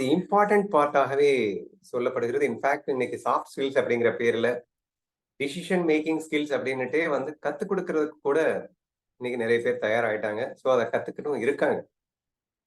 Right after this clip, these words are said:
ஏன்னா, அந்த ரைட் டைம்ல ரைட் டிசிஷன் பல கோடி ரூபாய்களை சேவ் பண்ணக்கூடிய அளவுக்கு அந்த ஒரு முக்கியமான முடிவுகளில் தான் அமைந்திருக்கிறது எனும்போது, இது அதிமுக்கியத்துவம் வாய்ந்ததாக கருதப்படுகிறது அப்படிங்கிற மாதிரி இருக்கு.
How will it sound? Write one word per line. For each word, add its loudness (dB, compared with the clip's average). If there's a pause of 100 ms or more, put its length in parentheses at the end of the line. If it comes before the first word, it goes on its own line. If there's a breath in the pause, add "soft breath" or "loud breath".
(680)
ஏன்னா, 6
அந்த 6
ரைட் 2
டைம்ல 4
ரைட் 2
டிசிஷன் -4
பல 2 (120)
கோடி 6
ரூபாய்களை 4
சேவ் 6
பண்ணக்கூடிய -2
அளவுக்கு 0
அந்த -2
ஒரு 0
முக்கியமான -8
முடிவுகளில் -4
தான் 2
அமைந்திருக்கிறது 2
எனும்போது, -2 (640)
இது 0
அதிமுக்கியத்துவம் 0
வாய்ந்ததாக 0
கருதப்படுகிறது -2
அப்படிங்கிற -6
மாதிரி -2
இருக்கு. -4